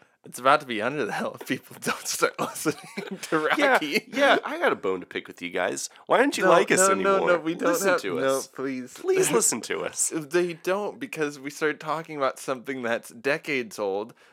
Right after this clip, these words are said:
Speaker 1: that is
Speaker 2: Oh.
Speaker 1: known as, like, not good quality. <laughs>
Speaker 2: What?
Speaker 1: After, like, the first one.
Speaker 2: What?
Speaker 1: And the second one.
Speaker 2: What?
Speaker 1: Maybe the third one, depending on the people.
Speaker 2: Yeah, thank you.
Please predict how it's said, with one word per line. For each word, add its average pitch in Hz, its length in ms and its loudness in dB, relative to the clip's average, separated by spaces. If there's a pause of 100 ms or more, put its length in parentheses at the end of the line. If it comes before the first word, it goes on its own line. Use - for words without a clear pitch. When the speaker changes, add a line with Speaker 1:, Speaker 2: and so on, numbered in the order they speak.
Speaker 1:
that 143 140 4
is 147 80 4
Speaker 2:
Oh. 120 240 6
Speaker 1:
known 175 280 4
as, 156 200 -2
like, 127 320 2 (100)
not 117 400 -4 (840)
good 85 320 -8
quality. 50 560 -8
<laughs> - 340 -10
Speaker 2:
What? 508 640 6 (100)
Speaker 1:
After, 185 340 2
like, 180 320 4
the 170 80 -2
first 170 460 0
one. - 380 -12 (460)
Speaker 2:
What? - 680 4
Speaker 1:
And 156 240 2
the 147 40 -4
second 104 440 -2
one. 50 240 -16 (320)
Speaker 2:
What? 762 720 2 (160)
Speaker 1:
Maybe 175 480 0
the 175 100 0
third 147 280 2
one, 139 160 -2
depending 127 380 -2
on 110 220 -2
the 82 80 -14
people. 98 560 -10 (540)
Speaker 2:
Yeah, 85 180 -10
thank - 360 -6
you. - 80 -16